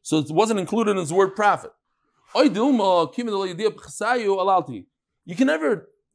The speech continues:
discern, you don't know how much a piece, you, you own a building,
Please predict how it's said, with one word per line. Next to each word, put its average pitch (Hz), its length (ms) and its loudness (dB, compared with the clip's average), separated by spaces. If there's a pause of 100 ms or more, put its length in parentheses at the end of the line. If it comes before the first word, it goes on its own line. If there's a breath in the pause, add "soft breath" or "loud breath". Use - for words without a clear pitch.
(520)
discern, 208 460 2
you 165 80 -6
don't 220 240 2
know 214 180 4
how 170 260 0
much 185 400 0 (360)
a - 40 -6
piece, 208 220 -4
you, 175 320 -2
you 196 100 4
own 214 120 4
a - 20 -2
building, 135 400 -4